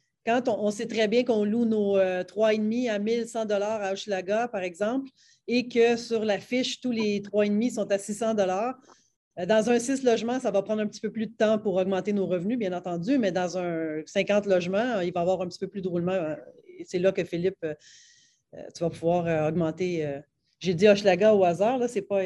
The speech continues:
nécessairement là, il n'y a pas d'immeuble là nécessairement, mais, euh, à, à Philippe. Mais on le voit rapidement, hein, avec l'expérience, on regarde, oh, OK, dans ce secteur-là, là, les loyers sont beaucoup trop bas, on a une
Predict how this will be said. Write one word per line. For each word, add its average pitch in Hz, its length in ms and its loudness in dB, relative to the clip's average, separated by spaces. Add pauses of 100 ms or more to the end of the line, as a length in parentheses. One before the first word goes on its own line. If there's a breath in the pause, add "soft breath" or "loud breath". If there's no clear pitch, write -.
(120)
nécessairement 180 640 -2
là, 220 240 0
il 214 40 -2
n'y 180 60 0
a 165 40 0
pas 196 100 -4
d'immeuble 185 360 0
là 190 120 0
nécessairement, 190 580 -2
mais, 185 300 2
euh, 160 220 0 (280)
à, - 200 -12
à 175 60 -16
Philippe. 214 420 -2 (760 soft breath)
Mais 175 420 4
on 185 80 4
le 196 80 6
voit 240 140 8
rapidement, 214 360 4
hein, 175 420 0
avec 190 180 0
l'expérience, 202 580 -2
on 190 120 0
regarde, 208 380 2
oh, 254 180 0
OK, 208 280 -4
dans 190 100 -6
ce - 80 -10
secteur-là, 196 500 -2
là, 185 160 -2
les 170 100 -6
loyers 170 240 -4
sont 175 100 -10
beaucoup 175 180 -8
trop 147 200 -8
bas, 175 420 -2
on 160 120 -4
a 165 60 -2
une 156 100 -8